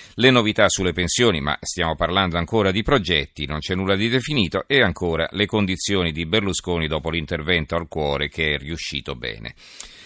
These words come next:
Allora, di cosa parleremo stasera? Tra poco spazio alla Francia, eh, scossa dall'ennesimo attacco terroristico, ma anche dalle bande di hooligans e dagli scontri di piazza sulla riforma del lavoro.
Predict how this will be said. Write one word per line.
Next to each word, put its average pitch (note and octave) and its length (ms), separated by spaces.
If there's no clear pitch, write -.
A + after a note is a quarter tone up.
Allora, A#2 200
di A2+ 100
cosa A2 260
parleremo G2 460
stasera? D#2+ 480
Tra G2+ 160
poco G2+ 380
spazio F#2+ 440
alla F2+ 120
Francia, G2 640
eh, D2+ 280
scossa F#2 520
dall'ennesimo E2+ 640
attacco F2+ 400
terroristico, E2+ 680
ma D#2+ 140
anche E2 340
dalle D#2 280
bande E2+ 360
di F2+ 100
hooligans D#2 800
e - 100
dagli E2+ 240
scontri E2 440
di D#2+ 120
piazza D2+ 440
sulla F2 240
riforma D2+ 480
del C#2+ 160
lavoro. C2+ 440